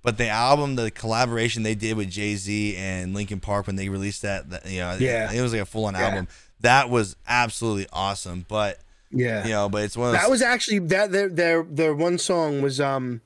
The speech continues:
Speaker 2: the, the, I can't think of the, the name of it now, but on my playlist when I'd start, hang on,
Speaker 1: Numb
Speaker 2: I'm actually
Speaker 1: slash
Speaker 2: gonna bring that
Speaker 1: Encore.
Speaker 2: up. Encore.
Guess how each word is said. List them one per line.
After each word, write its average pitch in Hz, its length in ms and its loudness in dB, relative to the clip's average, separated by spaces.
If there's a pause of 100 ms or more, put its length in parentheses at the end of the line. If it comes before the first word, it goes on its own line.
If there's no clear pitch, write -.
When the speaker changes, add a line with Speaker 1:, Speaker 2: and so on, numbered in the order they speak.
(180)
Speaker 2:
the, 131 80 -2
the, 120 320 -4
I 117 80 -2
can't 127 180 -2
think 113 140 -2
of 113 440 -4
the, 107 60 -2
the 104 180 0
name 104 220 0
of - 80 0
it 101 160 -2
now, 107 220 -2 (420)
but 156 200 2 (260)
on 180 260 4
my 175 220 2
playlist 185 580 2
when 160 180 4
I'd 147 220 2
start, 165 540 2 (320)
hang 104 60 2
on, 113 40 6
Speaker 1:
Numb 127 220 8
Speaker 2:
I'm 123 80 6
actually - 80 4 (180)
Speaker 1:
slash - 60 4
Speaker 2:
gonna 107 160 4
bring 107 100 4
that - 80 4
Speaker 1:
Encore. 104 200 6 (1000)
Speaker 2:
up. - 80 -12
Encore. 151 480 0